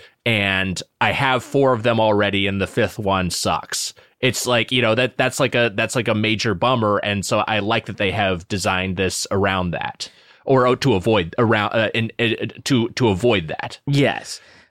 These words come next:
Speaker 2: Uh, and, and, and the other cool thing is that, like, it doesn't seem like, it doesn't necessarily seem like the rarer cards are, like, more powerful, right? Like, like, we're in a lot of games, like, a rare item will be like, oh, like,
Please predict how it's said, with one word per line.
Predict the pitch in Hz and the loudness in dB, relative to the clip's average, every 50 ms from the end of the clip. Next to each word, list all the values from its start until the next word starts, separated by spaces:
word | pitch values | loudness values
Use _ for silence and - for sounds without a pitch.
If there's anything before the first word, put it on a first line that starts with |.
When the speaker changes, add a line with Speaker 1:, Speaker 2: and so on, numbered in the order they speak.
| _ - | _ 0
Speaker 2:
Uh, | 143 143 147 147 143 143 - - | 2 4 4 4 4 2 2 2
and, | 165 175 180 165 | 0 0 2 4
and, | 180 185 175 170 180 | 2 2 2 0 2
and | 165 185 196 190 | 2 2 4 4
the | 185 | 4
other | 220 - 359 | 4 2 2
cool | - - 190 180 | 2 2 2 2
thing | - 180 170 165 | 4 2 4 4
is | 156 143 | 4 4
that, | 165 160 | 4 2
like, | 156 156 170 | 4 2 2
it | |
doesn't | 180 254 269 269 208 - | 2 2 2 2 0 0
seem | - - 208 202 196 | -2 0 2 4 4
like, | 185 170 151 131 113 - - - _ _ _ _ _ _ _ _ _ _ _ _ _ _ _ _ _ _ - | 4 4 2 2 0 -4 -12 -20 _ _ _ _ _ _ _ _ _ _ _ _ _ _ _ _ _ _ 0
it | 147 | 0
doesn't | 180 208 226 202 185 | 2 4 4 4 4
necessarily | 202 175 170 - - 185 185 185 180 160 147 | 2 2 0 -4 0 2 2 4 4 2 2
seem | 135 - - 147 147 139 | 0 0 0 0 2 2
like | 135 127 123 - | 2 0 0 2
the | 143 131 | 2 2
rarer | 127 123 131 147 156 156 151 147 135 | 4 4 4 4 4 4 4 2 0
cards | - - 143 139 135 131 131 131 123 110 123 | 0 0 2 4 4 4 4 2 0 -2 -2
are, | 120 131 127 | 0 2 2
like, | 123 117 110 | 2 2 2
more | 113 113 123 127 120 | 2 2 4 4 2
powerful, | - - 120 117 110 101 101 - - - - - - _ _ _ _ _ _ _ - - - - _ _ - - | 0 0 0 2 2 2 0 -6 -8 -10 -10 -10 -12 _ _ _ _ _ _ _ -20 -20 -20 -20 _ _ -2 0
right? | 127 127 131 104 | 2 2 2 2
Like, | 123 123 120 120 | 2 0 0 0
like, | 127 127 135 131 123 | 0 2 2 2 4
we're | 135 143 143 | 4 2 4
in | 139 139 139 135 | 4 2 2 2
a | 135 135 | 2 2
lot | 135 143 147 147 | 4 4 4 2
of | 135 | 2
games, | 135 143 139 135 131 120 123 | 2 0 2 2 0 -2 0
like, | 135 131 123 110 - - | 0 0 0 0 0 0
a | 127 131 | 2 2
rare | 127 123 135 135 135 131 120 | 4 4 4 4 4 4 2
item | 117 123 123 127 131 | 2 2 2 2 2
will | 127 120 | 0 2
be | 123 123 | 2 2
like, | 120 110 101 | 2 4 4
oh, | 117 147 156 147 | 4 4 4 4
like, | 135 120 110 - | 4 2 0 -4